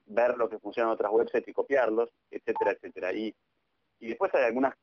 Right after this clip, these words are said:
cosas que en general tienden a ser, tienden a funcionar, ¿viste? O sea, tiende a funcionar que, que el sitio sea muy fácil, tiende a funcionar que el sitio sea rápido, eh,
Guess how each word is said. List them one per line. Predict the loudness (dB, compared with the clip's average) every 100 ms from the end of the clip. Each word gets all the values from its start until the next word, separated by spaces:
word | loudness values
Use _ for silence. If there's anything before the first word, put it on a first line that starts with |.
| _
cosas | -2 0 0
que | -4
en | -6
general | -4 0 2 4 2 0 -6
tienden | -4 -2 -2
a | 0
ser, | 0 0 -4 _ _ _ _ _ _
tienden | -4 -2
a | -2
funcionar, | -2 0 2 0 -4 -20
¿viste? | -14 -14 _
O |
sea, | -2 -2 -2 _ _ _ _ _ _ _
tiende | 0 2 4 2
a |
funcionar | 0 -4 0 2 2 0 -8 _ _ _ -2
que, | 2 4 4 2 -2 -10 _ _ _ _ _ _ _ _ _ -8 -6
que | -4
el | -4
sitio | -4 -4 0
sea | 0
muy | -2 -4
fácil, | -4 -6 -8 -14 _ _
tiende | -2 0 2 0
a |
funcionar | -2 -4 -2 -2
que |
el | -6
sitio | -6 -2
sea | 0
rápido, | 2 2 0 -6 -8 -8 _ _ _ _ _ _ _ _ _ _ -6
eh, | -4